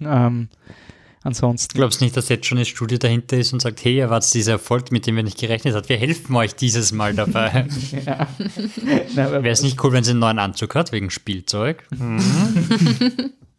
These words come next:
Speaker 1: Ja, realpolitische Konsequenzen von Batman. Es gibt jetzt zehn Filme bei den Oscars. Das ist auch, das ist das Paradebeispiel für die falschen Lektionen lernen. Es war zweitausendacht, Wall-E und Dark Knight hatten wirklich die Chance auf einen Best Picture Oscar. Wall-E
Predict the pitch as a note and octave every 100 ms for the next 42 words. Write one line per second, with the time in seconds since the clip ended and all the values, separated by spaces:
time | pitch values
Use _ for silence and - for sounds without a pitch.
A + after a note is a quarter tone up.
0 | _ - A#3+ B3+ G#3+ - G3 G3+ - C3
1 | B2 C3 A#2 B2+ C#3+ D#3 D3 D3+ D3+ D3+
2 | C#3 C3+ C3 C3 - C#3 B2 B2+ - C3+
3 | C3+ C3 _ _ _ _ - - C3 C#3
4 | - C3+ B2+ B2+ B2+ B2 B2 A#2+ B2 -
5 | D3 F3+ E3 D#3+ C3+ A#2+ D3 D3+ C#3 C3+
6 | C3 C3+ C3+ - B2+ C3 - A2+ B2 -
7 | C3+ B2 - - A#2+ A#2 A2+ A#2+ - -
8 | - - - B2 C#3 C3+ C3 B2 C3 C3
9 | E3 - C3 A#2+ C#3 E3+ E3+ D3 C3 B2
10 | A#2 - A#2+ A#2 C#3+ - B2+ - C3 B2
11 | D#3+ - D#3 C3 - A#2 A#2 C3 - B2+
12 | B2 C3+ B2 A2+ - - B2+ - - B2
13 | B2 - A3 - _ _ - - A#2+ B2